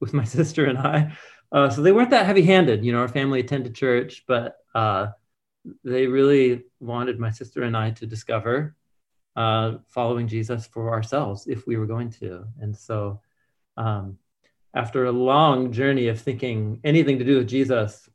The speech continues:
was the stupidest thing in the world 'cause it's what my parents did, <laughs> uh, I, um,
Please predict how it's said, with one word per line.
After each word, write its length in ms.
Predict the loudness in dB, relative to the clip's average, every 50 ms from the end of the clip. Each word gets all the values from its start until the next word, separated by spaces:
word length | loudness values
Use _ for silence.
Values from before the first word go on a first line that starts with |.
| _ _ _
was 300 | -10 -8 -8 -8 -8 -12 -16 -16
the 100 | -16 -16 -16
stupidest 560 | -18 -12 -2 0 0 0 0 -2 -4 -4 -4
thing 160 | -6 -4 -2
in 80 | -2 -2
the 60 | -2
world 340 | -2 0 0 -2 -2 -4 -6
'cause 160 | -8 -6 -6
it's 160 | -6 -6 -4
what 240 | -4 -4 -4 -6 -10
my 160 | -10 -10 -10
parents 400 | -8 -6 -6 -6 -6 -6 -8 -12
did, 320 | _ -12 -12 -10 -12 -14 -16 _ _ -10 -10 -10 -10 _ -4
<laughs> 560 | -2 -2 -2 -4 -8 -10 -14 -20 -20 _ 0
uh, 480 | 4 6 6 8 8 6 6 4 2 -2 -8 -8 -2
I, 640 | 0 2 2 2 2 2 2 2 2 0 -2 -2 -6 -8 _
um, 560 | -2 -2 0 0 0 -2 -2 -4 -4 -6 -8